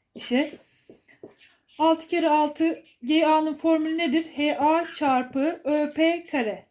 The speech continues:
O da otuz altıya denk geliyor. G A'sı üç yüz altmış. Geldik, üç yüz altmışı buraya yazdık. H A'nın formülü nedir? G A bölü Ö P kare. Yani üç yüz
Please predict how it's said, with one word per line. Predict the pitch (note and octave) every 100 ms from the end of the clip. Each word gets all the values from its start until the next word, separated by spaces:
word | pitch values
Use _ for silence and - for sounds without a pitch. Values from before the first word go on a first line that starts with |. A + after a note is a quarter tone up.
| -
O | D#4 C4+
da | D4 F4 - _ _ -
otuz | D4 - C#4
altıya | D4+ D4 D4+ D#4
denk | C4+ A#3+ A#3+
geliyor. | A3+ G#3+ G#3+ C4 C#4 _ _ _
G | D4+ D#4 -
A'sı | D4+ D4 D4 E4 -
üç | D4+ D4+ D4+
yüz | C4+
altmış. | B3+ A#3 G#3+ - - _ _ _
Geldik, | D#4 D#4+ D4+ C4+ - - _ D4+
üç | D4 -
yüz | B3+
altmışı | D4 C#4+ B3+ B3 C4 A#3+
buraya | B3+ C4+ A#3 C4
yazdık. | C4 A#3+ G#3+ F#3+ - _ _ _ _ _
H | - C#4 D4
A'nın | D4 D#4 F#4+
formülü | G4+ F4 F4 E4+ E4 E4+
nedir? | F#4 C#4 D4 E4 - - _ _ _ _ -
G | C#4 C#4 -
A | C4+ D4+ F4 D#4
bölü | D4+ A#3+ A3 C#4 - _ _ _ _ _ -
Ö | D4 D4+ D#4+
P | E4+ F4
kare. | E4+ D4+ A3+ G3 - _ _ _ _ _
Yani | D#4 E4 D4+ B3 C4 C4
üç | D4 C#4 -
yüz | D#4